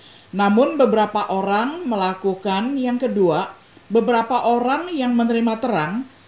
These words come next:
mereka mendapatkan manfaat menerima terang, yakni mendapatkan hak untuk menjadi anak-anak Allah. Ini adalah status yang sungguh mulia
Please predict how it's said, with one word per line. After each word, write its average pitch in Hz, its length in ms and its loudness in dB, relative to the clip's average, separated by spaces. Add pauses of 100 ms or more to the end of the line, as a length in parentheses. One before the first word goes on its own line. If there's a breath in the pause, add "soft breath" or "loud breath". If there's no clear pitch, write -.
(120)
mereka 262 400 -2
mendapatkan 254 800 -2
manfaat 233 800 -2
menerima 185 480 -4
terang, 185 480 -2 (240 loud breath)
yakni 233 480 -2
mendapatkan 214 720 0
hak 220 480 2
untuk 214 400 0
menjadi 220 640 0
anak-anak 180 560 -10
Allah. 196 400 -2 (400 loud breath)
Ini 202 240 -4
adalah 165 400 -2
status 185 560 -2
yang 147 160 -4
sungguh 277 400 0
mulia 240 560 4